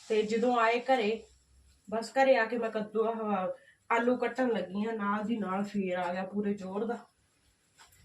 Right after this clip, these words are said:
ਤੇ ਹੁਣ ਕਿਣਮਣ, ਕਿਣਮਣ ਉਦੋਂ ਦੀ ਹੋ ਹੀ ਜਾਂਦੀ ਹੈ। ਸੱਚੀ ਜੀ, ਰੱਬ ਨੇ ਤਾਂ ਸਾਰਾ ਕੰਮ ਸੋਹਲਾ ਕਰ ਰੱਖਿਆ।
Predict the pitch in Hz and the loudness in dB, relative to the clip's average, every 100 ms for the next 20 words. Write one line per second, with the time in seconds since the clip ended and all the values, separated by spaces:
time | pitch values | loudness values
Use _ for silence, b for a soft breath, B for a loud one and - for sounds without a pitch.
0 | - _ 226 214 208 233 214 233 220 220 | -20 _ 0 2 2 2 0 -2 -2 -2
1 | 214 208 202 208 208 208 214 208 202 202 | -4 -2 -2 -2 -2 -2 -2 -2 -2 -4
2 | 233 175 160 185 190 b b b - 233 | -2 -4 -6 -14 -18 b b b 0 0
3 | 269 269 247 226 196 214 226 220 233 240 | 2 2 4 4 2 -2 -2 -2 0 2
4 | 262 254 226 226 220 208 233 240 262 247 | 4 2 0 -4 -4 -4 -2 2 2 0
5 | 185 110 - - | -2 -8 -12 -20